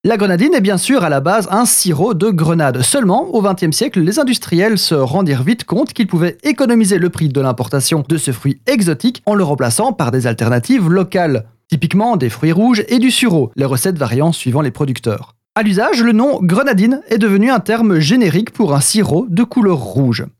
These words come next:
L'appellation sirop de grenade, par contre, vous garantit légalement un sirop fait à partir de grenade, mais pas la grenadine. Dans les pays entourant la Méditerranée et chez certains producteurs spécialisés, vous pouvez encore déguster de la grenadine faite à partir de grenade.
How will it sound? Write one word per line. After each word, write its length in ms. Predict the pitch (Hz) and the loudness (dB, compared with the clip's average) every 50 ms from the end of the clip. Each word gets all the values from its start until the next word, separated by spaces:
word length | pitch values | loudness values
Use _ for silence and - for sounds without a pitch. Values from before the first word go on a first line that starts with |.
| _ _ _ | _ _ _
L'appellation 600 | 147 175 190 185 214 208 190 185 - 226 208 165 - | -2 -2 0 0 0 0 0 0 0 0 0 -2 -2
sirop 560 | - - - - - 247 254 226 170 196 220 190 | -2 -2 0 0 0 2 2 2 2 2 0 0
de 120 | 147 143 | 0 -2
grenade, 600 | 135 127 135 - 143 151 190 294 381 226 170 139 | -2 -2 0 0 2 2 2 2 2 2 0 0
par 220 | 117 - 123 117 | -2 -2 -6 -4
contre, 360 | - 180 240 - - - 143 143 | -2 -2 -2 -2 -2 -2 -2 0
vous 140 | 156 285 | 0 2
garantit 540 | 311 233 180 139 143 135 131 - - 240 226 - | 0 0 -2 -2 -2 -4 -2 0 0 0 0 2
légalement 680 | 147 165 220 269 202 208 170 151 147 160 214 220 - | 2 2 2 2 2 0 0 0 0 0 0 0 -2
un 80 | 160 | -2
sirop 380 | 147 - - 127 117 151 214 240 | -2 -2 -2 -2 -2 0 -2 -2
fait 220 | - - - 185 | -4 -4 -4 -4
à 40 | 131 | -4
partir 440 | - - 117 - - 208 254 185 147 | -4 -6 -8 -4 -2 0 0 0 0
de 140 | 135 180 202 | -2 -2 -2
grenade, 460 | 185 175 180 143 135 151 190 233 233 _ _ _ - | -2 -2 0 0 0 0 0 -2 -6 _ _ _ -2
mais 160 | 240 247 233 | 0 0 0
pas 180 | - - 123 123 | 0 -2 0 0
la 100 | 147 175 | 2 2
grenadine. 540 | 175 190 202 202 185 143 117 104 104 110 - - _ _ _ _ _ - | 2 2 2 0 0 0 -2 -4 -4 -6 -10 -14 _ _ _ _ _ -2
Dans 160 | 147 175 220 | -2 0 0
les 100 | 233 240 | 0 -2
pays 260 | 233 - 254 254 254 254 | 0 0 2 2 4 2
entourant 380 | 214 196 - 196 190 180 190 | 2 0 0 0 0 0 2
la 140 | 170 156 151 | 2 2 2
Méditerranée 760 | 175 208 202 220 196 226 208 180 202 196 196 190 170 170 202 | 2 2 0 0 0 0 0 0 2 2 2 2 2 2 0
et 80 | 302 370 | 0 0
chez 160 | - - 311 | 0 0 -2
certains 360 | - - 233 - - 220 202 | 0 -2 -2 -2 0 -2 -2
producteurs 460 | - - 190 180 160 - 156 135 - | 0 0 0 -2 0 0 -2 -2 -2
spécialisés, 680 | - - - 269 240 - 233 196 175 160 135 143 202 254 | -4 -2 0 0 0 0 0 0 2 0 2 2 0 2
vous 140 | 208 240 226 | 2 0 0
pouvez 240 | - 220 185 226 269 | 2 2 2 2 2
encore 340 | 240 190 - 240 277 247 | 2 0 0 0 0 0
déguster 480 | 180 196 185 151 160 151 - - 247 262 | 0 0 2 2 0 0 0 0 0 2
de 100 | 180 160 | 2 2
la 140 | 139 120 120 | 0 0 0
grenadine 520 | 135 143 170 190 185 156 156 202 269 349 240 | 0 -2 0 0 0 0 0 2 0 0 0
faite 220 | - 254 240 - | -2 -2 -2 -2
à 60 | 156 | -2
partir 380 | - 113 107 - - 226 285 202 | -4 -4 -6 -4 -2 0 0 0
de 180 | 156 175 208 | 0 0 -2
grenade. 560 | 202 156 151 151 175 175 165 147 139 127 117 | -2 -2 -2 0 0 2 2 2 0 -2 -4